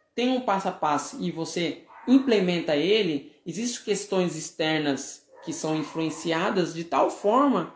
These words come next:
que você jamais imaginou. E nenhuma delas é a criação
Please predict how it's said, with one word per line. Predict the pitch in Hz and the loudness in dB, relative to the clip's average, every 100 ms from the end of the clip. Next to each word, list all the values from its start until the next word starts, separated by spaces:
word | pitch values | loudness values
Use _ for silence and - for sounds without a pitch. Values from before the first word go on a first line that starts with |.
| - - _ | -20 -20 _
que | - | 0
você | 254 277 - 277 | 4 4 6 4
jamais | 277 247 262 254 | 6 4 4 4
imaginou. | 262 269 294 254 233 - - _ _ | 2 4 6 6 4 -2 -16 _ _
E | 220 | -2
nenhuma | 208 214 240 | 0 2 2
delas | 190 226 277 269 196 | 4 4 6 4 4
é | 214 | 2
a | 220 | 0
criação | 233 233 226 - - 233 302 381 339 | 0 0 0 -4 -2 4 6 8 6